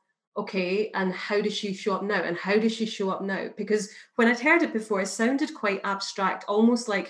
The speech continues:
"Who do you need to be?" And it's like, "Well, I have no clue because I'm not that person, and I don't know anybody else who's done exactly what I've done." So it, I learned through you how to actually make that happen. So thank you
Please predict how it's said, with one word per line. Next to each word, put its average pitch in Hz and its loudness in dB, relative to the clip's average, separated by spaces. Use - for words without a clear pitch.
"Who 226 6
do 208 -4
you 196 -2
need 196 2
to 185 -6
be?" 277 -2
And 214 2
it's - -6
like, 185 -4
"Well, 202 2
I 233 6
have 330 2
no 294 6
clue 175 -2
because 214 -4
I'm 202 2
not 226 4
that 202 -2
person, 226 2
and 208 2
I 214 4
don't 247 2
know 226 8
anybody 214 6
else 208 2
who's 196 -6
done 208 0
exactly 208 -2
what 180 -4
I've 175 -8
done." 170 -2
So 202 2
it, 196 -6
I 220 6
learned 233 10
through 226 4
you 202 4
how 196 -2
to 196 -4
actually 175 -2
make 175 -6
that 170 -6
happen. 175 -10
So 170 -10
thank 196 -8
you - -14